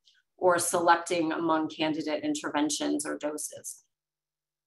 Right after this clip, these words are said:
And in those cases, some of the factors that we're gonna talk about here may be more or less relevant, or they may be not relevant at all. Um, but I do need to tie the talk to, um, to something. And so, uh,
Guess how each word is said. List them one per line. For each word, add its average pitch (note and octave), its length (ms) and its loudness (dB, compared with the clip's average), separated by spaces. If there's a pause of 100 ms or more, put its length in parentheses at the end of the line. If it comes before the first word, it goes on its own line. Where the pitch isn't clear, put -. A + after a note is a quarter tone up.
(360)
And G3+ 140 8
in G3 100 8
those G#3 240 6
cases, G3 560 4
some G#3 200 2
of G3 180 0
the E3+ 280 0
factors E3+ 460 4
that D3+ 120 -4
we're D#3+ 120 0
gonna D#3+ 200 0
talk D#3+ 260 2
about D3 320 6
here D3+ 180 0
may D#3+ 220 0
be D#3+ 180 0
more E3 460 2
or D3+ 80 -4
less D#3+ 280 4
relevant, A3+ 460 2
or F3 140 0
they E3 140 0
may E3+ 220 2
be D#3+ 140 2
not D3 240 2
relevant D3 380 -2
at - 120 -20
all. - 240 -6 (440)
Um, D#3 360 4
but F3 120 6
I F3 100 4
do F3+ 180 4
need E3+ 240 4
to - 120 -8
tie D#3+ 340 4
the C#3+ 120 -4
talk - 520 2
to, D3+ 480 -6 (140)
um, C#3+ 440 -2 (180)
to D#3 120 -4
something. A3 600 2
And D#3+ 280 0
so, D3 540 2 (100)
uh, C#3+ 200 2